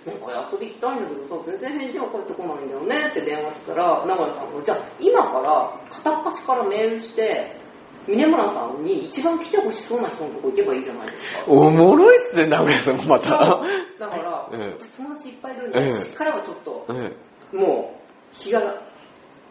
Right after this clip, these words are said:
Speaker 1: もう夜だったんで、
Speaker 2: ええ。
Speaker 1: 朝になってしまうと思ったから、
Speaker 2: ええ。
Speaker 1: 自分があったらワクワクする、会いたいって思う友達、オーストラリアの友達と、タイの友達と、ロンドンの友達と、
Speaker 2: <laughs>
Speaker 1: エディンバラの友達に、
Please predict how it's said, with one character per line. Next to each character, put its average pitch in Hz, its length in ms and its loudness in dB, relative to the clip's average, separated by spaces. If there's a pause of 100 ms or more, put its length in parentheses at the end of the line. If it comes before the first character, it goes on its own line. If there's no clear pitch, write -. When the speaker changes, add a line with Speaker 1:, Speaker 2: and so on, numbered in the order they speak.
(120)
Speaker 1:
も 202 80 -4
う 180 40 0
夜 - 160 -2
だ - 80 -4
っ - 100 -10
た - 80 -12
ん 123 100 -14
で、 254 60 -12
Speaker 2:
え - 160 -10
え。 98 300 -12
Speaker 1:
朝 214 400 -4
に 135 120 -6
な 131 100 -6
っ 135 40 -12
て 139 80 -16
し - 120 -16
ま 127 100 -14
う 131 40 -12
と 131 60 -18
思 135 120 -18
っ - 60 -18
た - 100 -18
か 160 100 -8
ら、 - 400 -4 (280)
Speaker 2:
え 175 60 -16
え。 - 20 -
Speaker 1:
自 233 140 -6
分 349 140 -4
が 349 80 0
あ 466 160 -6
っ - 20 -16
た - 140 -2
ら - 120 -4
ワ - 140 -2
ク 403 80 0
ワ - 220 0
ク - 100 -12
す - 180 -14
る、 139 200 -10
会 - 160 -4
い - 20 -6
た - 260 -8
い - 40 -10
っ - 80 -16
て 214 80 0
思 185 240 0
う - 20 -10
友 139 240 -10
達、 139 220 -6
オ 190 160 0
ー - 20 -4
ス - 80 -10
ト 226 100 -4
ラ 247 140 -2
リ 240 100 -4
ア 185 60 -4
の 170 120 -6
友 160 280 -8
達 - 220 -14
と、 403 80 0 (560)
タ 220 140 2
イ 302 60 0
の 160 100 -2
友 - 300 -12
達 - 200 -16
と、 - 480 0 (580)
ロ 226 200 6
ン 202 40 0
ド 156 120 -2
ン 143 60 -6
の 127 60 -8
友 127 220 -14
達 135 240 -12
と、 - 220 -6
Speaker 2:
<laughs> - 40 0
Speaker 1:
エ - 180 6
デ - 140 10
ィ - 60 10
ン - 20 -2
バ - 80 -2
ラ - 120 -6
の - 80 -14
友 - 260 -18
達 - 180 -18
に、 170 80 -16